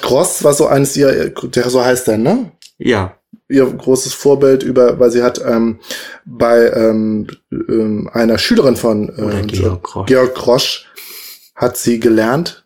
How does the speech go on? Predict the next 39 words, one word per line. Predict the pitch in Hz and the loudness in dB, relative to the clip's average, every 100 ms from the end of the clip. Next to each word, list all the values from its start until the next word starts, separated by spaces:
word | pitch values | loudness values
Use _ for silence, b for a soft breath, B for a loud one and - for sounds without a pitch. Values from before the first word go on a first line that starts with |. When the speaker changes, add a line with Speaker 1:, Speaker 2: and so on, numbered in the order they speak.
| 185 | -4
Speaker 1:
ähm, | 117 113 | -2 -2
die, | 113 110 139 - | -4 -8 -8 -6
ähm, | 117 110 - B B - | -4 -4 -6 B B -10
Do-, | 113 123 - | 0 2 2
Dorothy | 131 135 135 117 - | 2 2 0 -2 0
Thompson, | 139 180 - 120 127 | -2 0 -2 -2 -2
die | 127 110 | -4 -4
hat | 117 | -2
nämlich | 113 107 104 | -2 -2 -4
für | - 117 113 | -2 2 2
den, | 110 107 104 104 - | 0 -2 -2 -4 -6
ähm, | 107 104 98 B B | -6 -6 -6 B B
für | - | -2
das | 113 - | -2 0
Pelz, | 135 123 - - 117 | 0 0 0 -10 -8
für | - | -2
den | 113 | -2
Pelzladen | - 131 131 - 113 113 123 127 117 | 0 0 0 0 0 2 0 -2 -2
hat | 120 | -4
sie | 117 | -2
da | 113 | -2
irgendwie | 113 113 110 113 110 - B B B B B _ - | 0 -2 -4 -4 -4 -8 B B B B B _ -20
das, | - - - | -14 -12 -8
das | - - | -6 -4
Interior | - 110 135 143 139 | -4 -2 2 2 2
Design | 131 123 123 127 127 | 2 2 2 2 2
gemacht | 120 120 120 - | 2 0 -2 -6
und | 107 | -2
die | 131 | 0
hat | 147 | 0
bei | - 120 113 | 2 4 4
Georg | - 113 113 104 | 0 -2 -2 -2
Grosz | - 113 - | -4 -6 -6
studiert. | - 117 110 123 208 - _ B B B B B _ _ _ _ _ _ - | -8 -8 -6 -6 -6 -10 _ B B B B B _ _ _ _ _ _ -10
War | 139 139 143 139 143 139 | -2 0 2 0 -4 0
dann | 143 143 | 2 4
zeitlebens | 143 135 131 127 - | 2 2 2 2 0
Abus | - 127 123 - 135 | 0 2 2 0 -4
Lieblingsmaler. | 120 120 101 85 - 95 92 117 233 | -4 -2 -4 -6 -6 -6 -2 -2 -4